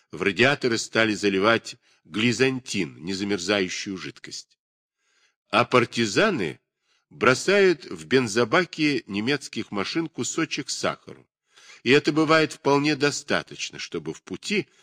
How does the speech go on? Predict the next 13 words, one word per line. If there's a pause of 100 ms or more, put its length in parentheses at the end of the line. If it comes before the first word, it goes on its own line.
(180)
машина
остановилась (300)
по
неизвестным
причинам. (400)
Никаких
следов
диверсии
не
остается. (1300)
"Советы",
заключил
Латман,